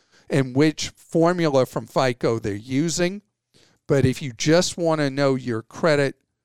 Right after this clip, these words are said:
scores, looking at what's available through your credit card companies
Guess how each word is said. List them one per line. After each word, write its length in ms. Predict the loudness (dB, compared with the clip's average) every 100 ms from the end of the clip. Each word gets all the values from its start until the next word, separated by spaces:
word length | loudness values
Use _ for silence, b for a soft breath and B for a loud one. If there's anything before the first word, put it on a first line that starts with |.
| _ _
scores, 800 | -10 -4 2 4 4 2 -2 -8 -14 _ _ _ _ _ _
looking 640 | 2 2 2 -2 -4 -6
at 340 | -4 -2 -2 -6 _ _ _
what's 380 | 0 0 2
available 540 | -2 2 2 2 0 -4
through 200 | -2 -2
your 180 | -2 -4
credit 360 | 0 0 0
card 260 | 0 -2 -2
companies 640 | -6 -4 -6 -8 -8 -12